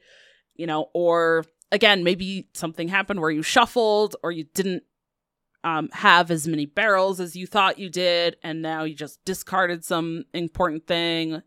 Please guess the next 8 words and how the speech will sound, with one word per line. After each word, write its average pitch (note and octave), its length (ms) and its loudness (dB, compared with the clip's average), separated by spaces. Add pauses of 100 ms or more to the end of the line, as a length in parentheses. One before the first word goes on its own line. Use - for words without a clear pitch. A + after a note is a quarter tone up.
It's - 100 -20
like, B2+ 220 -12
ah, G3 240 -6
dang F#3 240 -6
it. D#3 160 -8 (920)
Um, D3+ 320 -6
so A#3 220 2
it, D4 160 -6